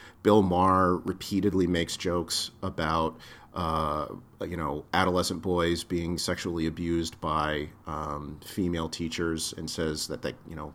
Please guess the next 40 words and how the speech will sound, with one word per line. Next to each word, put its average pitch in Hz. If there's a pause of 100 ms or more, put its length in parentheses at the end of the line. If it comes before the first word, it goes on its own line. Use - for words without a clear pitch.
they're 92
lucky 87
bastards. 80
Uh, 76 (320)
they're 90
not 80
really 80
victims. 82 (440)
And 101 (120)
oftentimes 123
when 104
we 95
see 107 (240)
these 98
cases 107
reported 98
in 82
the 87
media, 92
the 85
media 98
uses 87
the 87
term 80
relationship 85 (460)
when 92
it's 85
a 87
male 85
victim 82
and 78
a 80
female 82
perpetrator, 80 (380)
when 87
if 87
you 98
reverse 95
the 90
genders, 85